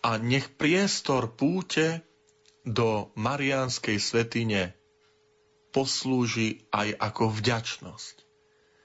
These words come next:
Vďačnosť tým, ktorých máme okolo seba. Vďačnosť tým, na ktorých veľakrát sme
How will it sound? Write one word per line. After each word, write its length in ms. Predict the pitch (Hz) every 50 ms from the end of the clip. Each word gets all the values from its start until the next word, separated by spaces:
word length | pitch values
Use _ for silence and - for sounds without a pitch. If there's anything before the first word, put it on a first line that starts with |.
| _ _ _ _
Vďačnosť 580 | - 104 117 139 143 131 - - 135 123 123 - -
tým, 320 | - - 151 160 180 180 170
ktorých 400 | - - - 147 151 147 135 120
máme 400 | 123 131 143 147 151 143 139 - -
okolo 400 | - 135 135 - 135 131 135 120
seba. 400 | 117 - - 113 104 98 87 85 - _ - - _ _ - - - - - - - - -
Vďačnosť 480 | 120 143 147 - - - 135 123 -
tým, 240 | - - 175 180 160
na 80 | 147 156
ktorých 400 | - - 165 156 156 143 123 113
veľakrát 560 | 143 147 147 135 123 - 131 127 127 123 123
sme 160 | 127 127 127